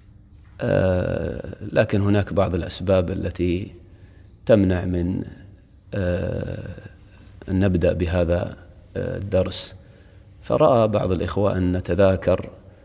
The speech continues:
مادة القواعد الفقهية، وفي الحقيقة أنا أقول هذا الكلام ليس على سبيل التواضع.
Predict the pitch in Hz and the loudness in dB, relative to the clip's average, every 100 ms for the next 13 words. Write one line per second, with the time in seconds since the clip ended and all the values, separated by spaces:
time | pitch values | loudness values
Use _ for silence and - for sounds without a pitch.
0 | - - 101 95 85 95 - 80 - 90 | -16 -2 2 2 2 0 0 -8 -2 2
1 | 95 98 95 85 - - 92 80 87 - | 2 2 -2 -2 -4 -6 -2 -2 -4 -12
2 | - - - - - - - - - - | -20 -20 -20 -20 -20 -20 -20 -20 -20 -10
3 | 101 95 87 90 104 - 95 101 98 110 | -2 0 0 2 2 2 0 0 2 2
4 | 101 101 98 90 92 98 98 95 - - | 4 4 2 2 2 2 2 -2 -6 -12
5 | - - 101 - - 107 101 95 95 92 | -20 -14 -14 -14 -8 -4 0 0 0 -2
6 | - 90 85 - 92 92 90 80 | 0 0 0 0 4 6 4 0